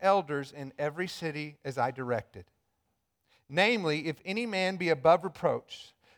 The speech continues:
the husband of one wife, having children who believe, not accused of dissipation or rebellion. The first priority in Paul's final words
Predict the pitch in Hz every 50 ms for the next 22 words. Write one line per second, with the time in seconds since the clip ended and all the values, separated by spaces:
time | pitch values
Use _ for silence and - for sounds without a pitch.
0 | _ - 156 143 - 185 190 208 208 196 202 214 202 185 170 143 151 175 175 196
1 | 196 180 165 151 139 139 156 165 - - - - 175 170 165 160 151 - - 196
2 | 196 202 196 190 208 202 190 180 185 190 156 180 175 170 170 160 160 151 160 156
3 | 160 175 165 165 - - - 202 202 202 208 202 180 - - 180 156 - _ -
4 | - _ _ 151 180 151 170 156 - - 170 165 160 - - 165 156 156 156 151
5 | - _ _ _ _ _ _ _ _ _ _ - 147 147 143 139 135 131 127 123
6 | - _ _ _ _ _ _ _ _ _ _ _ _ _ _ _ 135 131 120 131
7 | 113 104 95 85 85 - _ _ _ _ _ _ _ _ _ _ _ _ _ _
8 | _ _ _ _ _ _ _ _ _ _ - 127 143 123 - _ 180 196 214 220
9 | 254 247 - - - - _ _ - - 180 175 170 170 165 156 143 135 120 107
10 | 98 87 - _ _ _ _ _ _ _ _ _ _ _ _ - 160 156 139 -
11 | - 160 151 147 135 - - - _ _ - - 175 175 185 202 196 202 202 202
12 | 196 - - 147 156 160 147 135 123 113 113 107 107 - - - -